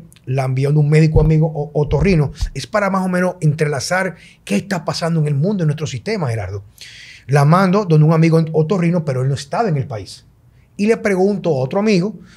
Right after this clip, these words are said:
y me hace un referimiento de o-, dos otorrinos que trabajan en una clínica. No es que son, no es que él los conoce, los, los trata, pero no es que, pero no tiene una opción, porque tiene una,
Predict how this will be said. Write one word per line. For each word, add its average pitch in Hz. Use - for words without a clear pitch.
y 220
me 208
hace 190
un 226
referimiento 226
de 160
o-, 180
dos 170
otorrinos 196
que 165
trabajan 156
en 175
una 185
clínica. 165
No 165
es 175
que 202
son, 202
no 165
es 190
que 226
él 220
los 220
conoce, 180
los, 127
los 139
trata, 214
pero 139
no 147
es 160
que, 151
pero 139
no 131
tiene 143
una 165
opción, 269
porque 147
tiene 139
una, 151